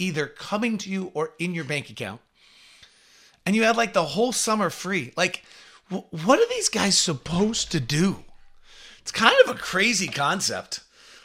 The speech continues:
Like, we see Donovan in every ocean shot, every, like, you just go spend, buy houses everywhere? I mean, the amount of money these guys have with a future earnings that's outrageous. Like,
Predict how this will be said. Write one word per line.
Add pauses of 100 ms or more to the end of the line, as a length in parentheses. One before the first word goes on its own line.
Like,
we
see
Donovan
in
every (760)
ocean
shot,
every,
like,
you
just
go
spend, (120)
buy
houses (100)
everywhere? (500)
I
mean,
the
amount
of
money
these
guys
have (100)
with
a
future
earnings
that's
outrageous. (500)
Like,